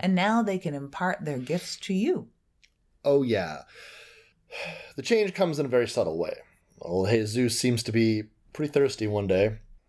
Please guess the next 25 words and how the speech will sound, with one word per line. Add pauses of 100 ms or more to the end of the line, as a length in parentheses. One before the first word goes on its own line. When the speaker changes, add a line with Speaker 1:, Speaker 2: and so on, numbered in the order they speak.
(600)
Speaker 2:
but
then
he
sees
a
plate
of
<laughs>
raw
meat
in
the
fridge,
like
you
do, (360)
and
then
he
seems (100)
captivated
by
it,
compelled,
something